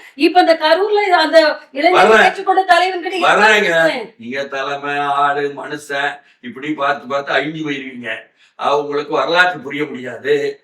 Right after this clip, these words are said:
Speaker 2: சமூகத்தை அறிய முடியாது, அதனுடைய வரும் அலைகளை வந்து இவ-, புரிந்து கொள்ள முடியாது.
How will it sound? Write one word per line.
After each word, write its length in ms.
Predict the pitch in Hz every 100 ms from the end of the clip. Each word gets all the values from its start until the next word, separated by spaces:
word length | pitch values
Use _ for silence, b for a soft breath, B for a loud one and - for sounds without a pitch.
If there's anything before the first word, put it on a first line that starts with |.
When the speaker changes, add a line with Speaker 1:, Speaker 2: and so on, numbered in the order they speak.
| _
Speaker 2:
சமூகத்தை 600 | - 131 185 190 180 165
அறிய 260 | 147 160 170
முடியாது, 840 | 120 117 - - 143 143 143 - b b
அதனுடைய 680 | 151 170 160 170 175 175 _ _
வரும் 380 | 123 160 190 160
அலைகளை 480 | 156 202 196 190
வந்து 520 | 170 156 165 196 - _ -
இவ-, 300 | 120 120 117
புரிந்து 320 | - 208 208
கொள்ள 200 | 165 127
முடியாது. 760 | 123 113 107 - 143 147 143